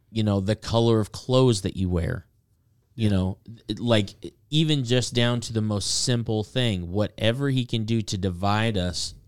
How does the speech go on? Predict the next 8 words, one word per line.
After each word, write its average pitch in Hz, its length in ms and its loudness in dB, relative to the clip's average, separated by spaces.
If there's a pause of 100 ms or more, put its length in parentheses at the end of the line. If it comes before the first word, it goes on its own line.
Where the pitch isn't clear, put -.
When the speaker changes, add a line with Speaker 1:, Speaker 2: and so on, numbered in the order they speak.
(180)
Speaker 1:
away 104 480 -2
from 110 240 -6
one 90 180 -4
another, 82 520 -6 (800)
to 113 100 -2
grow 104 240 0
stronger 120 600 -2
together, 98 840 -4